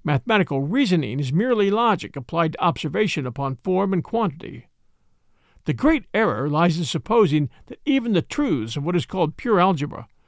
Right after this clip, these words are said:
are abstract or general truths. And this error is so egregious that I am confounded at the universality with which it has been received.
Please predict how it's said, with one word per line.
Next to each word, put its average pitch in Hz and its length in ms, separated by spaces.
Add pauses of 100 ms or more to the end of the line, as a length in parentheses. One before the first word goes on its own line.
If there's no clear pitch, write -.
(180)
are 156 180
abstract 151 680
or 156 120
general 135 400
truths. - 480 (840)
And 180 160
this 277 160 (120)
error 143 480
is - 120
so 247 200
egregious 156 600 (380)
that 156 120
I 214 100
am 262 100
confounded 247 720
at 127 100
the 151 80
universality 180 1080
with 165 120
which 180 200
it 208 60
has 160 120
been 202 160
received. 190 680